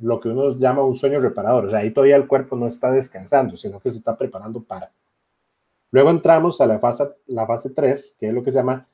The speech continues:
un sueño medianamente profundo. Las ondas ahí aumentan en tamaño y lentitud.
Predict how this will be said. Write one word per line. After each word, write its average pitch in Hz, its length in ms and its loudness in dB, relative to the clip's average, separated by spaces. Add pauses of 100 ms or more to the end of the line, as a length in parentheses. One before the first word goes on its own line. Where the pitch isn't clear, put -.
(180)
un 131 140 -2
sueño 143 460 0
medianamente 120 840 0
profundo. 127 520 -6 (340)
Las 101 300 -8
ondas 147 580 0
ahí 131 440 -2
aumentan 110 560 -2
en 139 160 2
tamaño 151 580 0
y 104 120 -10
lentitud. 135 580 2